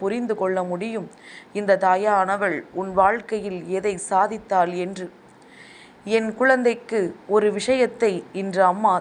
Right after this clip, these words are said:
தெளிவுபடுத்தி விடுகின்றேன். ஆடி மாதம் என்பது தெய்வங்கள் அனைவரும் உன் இல்லத்திற்குள் வர வேண்டிய மாதம். இந்த மாதத்தில் நீ தெய்வத்திடம்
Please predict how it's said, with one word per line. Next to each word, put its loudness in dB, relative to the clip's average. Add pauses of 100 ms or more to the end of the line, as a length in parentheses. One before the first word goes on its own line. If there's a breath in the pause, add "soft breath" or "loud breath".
(160)
தெளிவுபடுத்தி -2
விடுகின்றேன். -4 (1300)
ஆடி 6
மாதம் 4
என்பது 2 (960 loud breath)
தெய்வங்கள் 4 (200)
அனைவரும் 2 (180)
உன் -2
இல்லத்திற்குள் 0 (120)
வர 6
வேண்டிய 0 (140)
மாதம். 4 (1160 loud breath)
இந்த 6
மாதத்தில் 2 (640 loud breath)
நீ 0 (120)
தெய்வத்திடம் 4